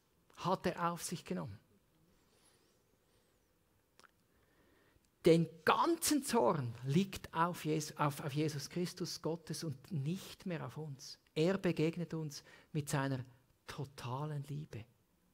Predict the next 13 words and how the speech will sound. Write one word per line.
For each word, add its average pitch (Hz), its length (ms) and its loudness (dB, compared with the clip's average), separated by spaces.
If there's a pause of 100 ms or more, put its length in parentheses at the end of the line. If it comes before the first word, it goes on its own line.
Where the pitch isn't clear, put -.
(1040)
Seiner 165 360 4
kompletten 165 1040 -2
Liebe. 156 380 -6 (680)
Und 147 180 0
das 214 160 6
ist - 220 2
die 196 140 2
Good 208 260 -2
News, 208 240 2
meine 185 260 0
Lieben. 156 460 -4 (500)
Das - 300 6
Gegenmittel. 220 880 8